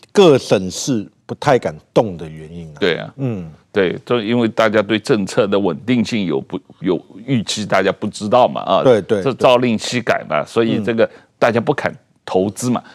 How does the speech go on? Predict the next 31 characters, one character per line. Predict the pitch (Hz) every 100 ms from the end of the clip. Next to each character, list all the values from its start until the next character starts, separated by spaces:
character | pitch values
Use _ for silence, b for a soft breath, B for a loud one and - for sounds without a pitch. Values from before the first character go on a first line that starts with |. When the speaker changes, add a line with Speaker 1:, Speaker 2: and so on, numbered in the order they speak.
| b
Speaker 2:
企 | - 104
业 | 117
不 | 170 220
敢 | 190 -
投 | - 104
资， | 110 131
最 | 139 175
主 | - -
要 | 107
是 | 98
对 | 110 123
政 | 101 147 113
策 | - 120 - b b
稳 | 98 92
定 | 143 135
性 | 110 123
有， | 92 73 62 b b b
有， | - 101 80
有 | 101 98
担 | - 101
心 | 98 107
嘛， | 98 - -
啊。 | 90 - -
Speaker 1:
另 | 165 208
外 | 208
一 | 185
个 | 151
当 | 165
然 | 156
就 | 147
是 | 131 147